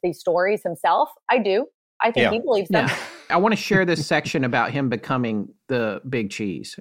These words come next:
Speaker 3: after
Speaker 1: Oh,
Speaker 3: his
Speaker 1: yeah.
Speaker 3: dad
Speaker 1: Oh, that's
Speaker 3: dies.
Speaker 1: a great way of putting it. Yep.
Speaker 3: During Sinkaya's burial,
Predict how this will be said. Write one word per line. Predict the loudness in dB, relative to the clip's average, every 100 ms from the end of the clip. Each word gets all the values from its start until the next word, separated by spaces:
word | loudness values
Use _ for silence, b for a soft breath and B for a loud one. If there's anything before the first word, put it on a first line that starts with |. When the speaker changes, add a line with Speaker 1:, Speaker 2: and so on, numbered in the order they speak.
| -4
Speaker 3:
after | -4 -2 -2
Speaker 1:
Oh, | 0
Speaker 3:
his | 0
Speaker 1:
yeah. |
Speaker 3:
dad | 0 2
Speaker 1:
Oh, | 2
that's | 0
Speaker 3:
dies. | -2
Speaker 1:
a |
great | 0 2
way | 2
of | 2
putting | 2 2
it. | 2
Yep. | 2 0 _ _ -4
Speaker 3:
During | 0 2 2 2
Sinkaya's | 0 -2 -2 2 2 4 2 0
burial, | 0 2 4 4 2 0